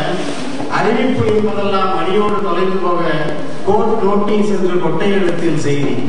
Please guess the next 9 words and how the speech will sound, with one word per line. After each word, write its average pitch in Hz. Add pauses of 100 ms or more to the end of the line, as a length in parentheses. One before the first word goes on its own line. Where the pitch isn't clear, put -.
(2500)
முந்தித் 208
தந்தாலும், 202 (340)
செய்திகளை 208
முந்தித் 190
தந்தாலும் 180 (360)
ஏந்தி 240
வருவது 185
தவறை 185
அல்லவா? 170